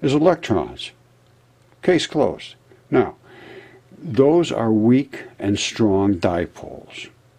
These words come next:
All right, here's an electron right here. It has a black spot and a powerful spot, a white spot. I'm showing it red. And that's sitting at rest.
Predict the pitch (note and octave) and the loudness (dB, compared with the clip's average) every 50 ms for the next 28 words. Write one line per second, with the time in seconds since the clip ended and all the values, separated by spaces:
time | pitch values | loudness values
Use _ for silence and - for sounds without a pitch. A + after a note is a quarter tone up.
0 | _ _ _ - E2 D#2+ F2 F#2 G2 B2 C3+ C3 C#3+ C#3+ C3 A2+ G#2 F2 - - | _ _ _ -12 -6 -6 -6 -4 -2 -2 -2 0 0 2 2 2 0 0 -4 -6
1 | - E2+ D#2 C#2+ D2+ D#2 D#2 C#2 C2+ B1+ B1 - - - - - - - _ E2 | -6 -6 -6 -4 -6 -8 -8 -8 -10 -12 -14 -18 -20 -20 -20 -20 -20 -16 _ -8
2 | D#2 E2 E2+ E2 - - - F#2+ E2 D#2 F2 F2 F#2 G2 G2 A2+ B2+ - - - | -6 -4 -4 -6 -6 -8 -8 -8 -8 -8 -10 -8 -4 -2 -2 -2 -2 -4 -6 -8
3 | - - A#2+ A2+ A#2 A#2 - - _ _ _ - - - - - - F#2 F2 D#2 | -8 -6 -4 -4 -4 -4 -6 -8 _ _ _ -20 -20 -14 -8 -6 -6 -6 -6 -8
4 | - _ _ - - - - - - D3 - - - - - - - - - - | -12 _ _ -12 -6 -4 -4 -2 -4 -6 -8 -10 -14 -14 -14 -12 -10 -12 -12 -10
5 | - - D#2+ E2+ D#2+ D#2 - - - - - - - - - _ _ - D#2+ D#2 | -10 -8 -8 -6 -8 -8 -8 -10 -14 -12 -14 -18 -18 -20 -20 _ _ -14 -12 -12
6 | E2 - - F2 D#2 D2 C#2+ D#2 F2 F2+ E2 C#2+ C2+ - - - _ _ _ _ | -12 -10 -8 -8 -8 -8 -8 -10 -12 -12 -14 -14 -14 -16 -20 -20 _ _ _ _
7 | _ _ - - - _ - _ - G2 G2+ F#2 F#2 F#2 - - - - - G2+ | _ _ -20 -20 -20 _ -18 _ -2 0 0 0 0 -2 -4 -6 -6 -4 -2 -2
8 | A2+ B2 - B2 C#3 C3+ - - - - - - | -2 -2 -2 -2 -2 -2 -4 -6 -12 -14 -16 -18